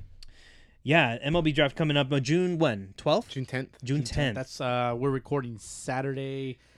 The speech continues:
Speaker 3: June sixth, so it's four
Speaker 2: Okay.
Speaker 3: days away.
Speaker 1: Yeah, I
Speaker 2: Yep.
Speaker 1: could see some players
Speaker 2: Tuesday.
Speaker 1: definitely skipping out on the draft and perhaps playing internationally.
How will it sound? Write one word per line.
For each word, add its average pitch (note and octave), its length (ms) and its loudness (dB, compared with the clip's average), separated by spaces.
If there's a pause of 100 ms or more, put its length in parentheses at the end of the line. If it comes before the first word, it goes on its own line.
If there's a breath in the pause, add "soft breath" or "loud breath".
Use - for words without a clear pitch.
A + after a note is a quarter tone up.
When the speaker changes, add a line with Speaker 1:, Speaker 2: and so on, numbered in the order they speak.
(200 soft breath)
Speaker 3:
June B2+ 280 0
sixth, - 800 -4
so - 160 -2
it's A#2 100 -2
four C#3 180 6
Speaker 2:
Okay. C#3 100 8
Speaker 3:
days C3 100 4
away. C3 340 2
Speaker 1:
Yeah, B2 320 -4
I C3 100 0
Speaker 2:
Yep. E3+ 80 2
Speaker 1:
could A3 140 0
see G#3+ 180 -2
some F#3 220 0
players F3+ 300 4
Speaker 2:
Tuesday. D#3+ 100 0
Speaker 1:
definitely D#3+ 340 2
skipping D3+ 360 0
out C#3+ 100 0
on C#3+ 80 0
the C#3+ 80 0
draft C3 340 0
and B2 120 -2
perhaps B2 280 -6
playing B2+ 260 -4
internationally. B2 760 -4